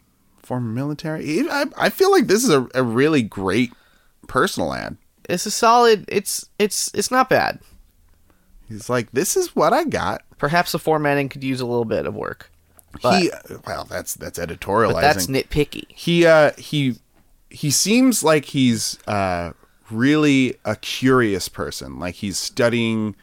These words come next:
Speaker 1: both another language and he's studying coding and he's got a job. Like, yeah, that's bad.
Speaker 2: Uh, I'd fuck him,
Speaker 1: Yeah, I'd,
Speaker 2: says Dane.
Speaker 1: <laughs> I'd, I'd give him a shot.
Speaker 2: <laughs>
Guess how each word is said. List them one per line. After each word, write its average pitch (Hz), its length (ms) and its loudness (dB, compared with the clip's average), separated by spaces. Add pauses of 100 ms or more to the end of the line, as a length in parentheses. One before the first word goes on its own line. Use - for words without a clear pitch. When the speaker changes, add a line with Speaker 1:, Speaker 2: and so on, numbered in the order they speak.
(200)
Speaker 1:
both 120 320 0
another 120 400 0
language 110 720 -2 (140)
and 127 400 2
he's - 280 -4
studying 104 720 -2 (500)
coding 113 600 0
and 135 320 0
he's 123 300 -4
got 98 180 0
a 90 80 -2
job. 101 540 0 (360)
Like, 127 300 0 (1040)
yeah, 440 580 4 (1120)
that's 339 200 -4
bad. 415 580 2 (100)
Speaker 2:
Uh, 523 440 2 (360)
I'd - 280 4
fuck 359 280 6
him, 494 180 4
Speaker 1:
Yeah, - 100 2
I'd, 370 160 4
Speaker 2:
says - 420 -6
Dane. 120 360 -8
Speaker 1:
<laughs> - 40 -4
I'd, 403 200 4 (280)
I'd 370 180 0
give 165 160 2
him 127 120 2
a 107 80 2
shot. 120 400 -2 (400)
Speaker 2:
<laughs> 135 100 0